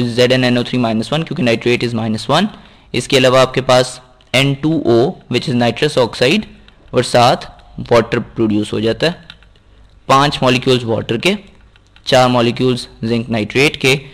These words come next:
और यहाँ पे आपके पास दस मॉलिक्यूल्स और इसके भी चार मॉलिक्यूल्स रिएक्ट करते हैं। You might be thinking this is a very difficult reaction, let's try to simplify this reaction। ये आपके पास रिएक्शन है।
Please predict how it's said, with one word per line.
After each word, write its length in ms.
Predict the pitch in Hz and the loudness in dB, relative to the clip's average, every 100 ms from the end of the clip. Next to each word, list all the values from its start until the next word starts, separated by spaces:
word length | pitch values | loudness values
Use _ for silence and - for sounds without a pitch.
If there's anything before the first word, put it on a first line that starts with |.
| - _ | -20 _
और 80 | 120 | 0
यहाँ 220 | 117 120 | 2 2
पे 80 | 127 | 2
आपके 180 | 131 131 | 2 0
पास 220 | 127 123 | 0 0
दस 240 | 117 143 - | 2 0 2
मॉलिक्यूल्स 540 | 151 127 120 135 151 - | 0 0 0 0 0 -4
और 140 | - 123 | -4 -4
इसके 200 | - 123 | -2 0
भी 120 | 135 | 0
चार 240 | 143 127 117 | 2 2 4
मॉलिक्यूल्स 500 | 117 107 117 113 - | 2 0 -2 -4 -4
रिएक्ट 260 | - - | -8 -8
करते 280 | - - - | -10 -12 -12
हैं। 80 | 143 - - _ _ - _ - - - - | -14 -16 -20 _ _ -20 _ -20 -20 -20 -4
You 100 | 123 | 2
might 220 | 127 156 | 2 2
be 120 | 180 - | 0 0
thinking 360 | 143 139 147 139 | 0 0 0 0
this 120 | 131 | -2
is 120 | 143 | 0
a 120 | 135 | 2
very 240 | 123 123 139 | 2 2 2
difficult 480 | 123 139 151 139 | 2 2 0 0
reaction, 420 | 113 110 - 156 180 - - - - | 0 0 -2 -6 -6 -12 -20 -16 -2
let's 200 | 190 - | -2 2
try 160 | 175 156 | 2 2
to 100 | 156 | 0
simplify 420 | 127 117 127 117 | -2 0 0 0
this 240 | - 107 - | -2 -4 -6
reaction। 400 | 90 - - 127 - - _ _ _ _ _ _ _ _ _ | -8 -8 -10 -10 -14 -20 _ _ _ _ _ _ _ _ _
ये 140 | 123 | 0
आपके 180 | 165 185 | 2 2
पास 220 | 190 185 | 0 2
रिएक्शन 460 | 131 120 117 165 147 | 2 0 0 -2 0
है। 320 | 120 147 - | 0 -2 -12